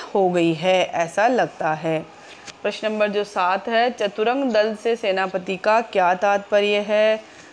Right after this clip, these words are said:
तो चतुरंग दल से सेनापति का तात्पर्य है सेना के चार अंग माने जाते हैं, पैदल सेना, घुड़सवार सेना, हाथियों की और रथ सवार सेना। इन्हीं चतुरंगिणी सेना,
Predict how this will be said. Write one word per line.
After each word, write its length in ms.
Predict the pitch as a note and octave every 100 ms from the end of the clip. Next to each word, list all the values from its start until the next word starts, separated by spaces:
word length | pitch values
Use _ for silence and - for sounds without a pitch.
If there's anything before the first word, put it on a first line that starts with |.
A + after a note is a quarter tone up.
| -
तो 80 | F3+
चतुरंग 540 | G3 F#3 G3 A3+ C4
दल 160 | A3+ G#3+
से 160 | A3+
सेनापति 580 | A3 G#3 G3 G3 F#3+ G3
का 140 | G3 G3
तात्पर्य 560 | F#3 F3 - F#3 G3+
है 460 | G3+ G3 G3+ A3 A3 - - - -
सेना 320 | G#3 G#3 A3 A3+
के 220 | A#3+ B3+
चार 440 | - G3+ E3+ F3
अंग 180 | F#3+ G#3
माने 360 | A3 A3 A3 A3
जाते 300 | G#3+ G#3 A3
हैं, 300 | A3+ A3+ A3+
पैदल 520 | - F3 E3 F#3 G3+
सेना, 560 | A3+ G#3+ A3 A#3 A#3+ A#3 - - - D#3+
घुड़सवार 640 | E3+ E3+ G#3+ G3 G3+ G#3+
सेना, 580 | G#3+ A3 A3 A3 A#3 A#3 - - - -
हाथियों 580 | G3+ G3 G#3 G#3 G#3 G#3+
की 280 | - A#3+ B3 -
और 260 | G3 G#3 G#3+
रथ 360 | F#3 G3+ A#3
सवार 500 | B3 G3+ F3+ F3+ G#3+
सेना। 600 | C#4 - F#3+ E3+ E3 D#3 D#3 - - - - - - - - - - - - - - - - - - -
इन्हीं 420 | G#3+ G3+ C4+ C#4+
चतुरंगिणी 920 | - G#3 - A3 G#3+ G#3 G#3 A3 B3 C4+
सेना, 500 | A#3+ G3 G3 G3+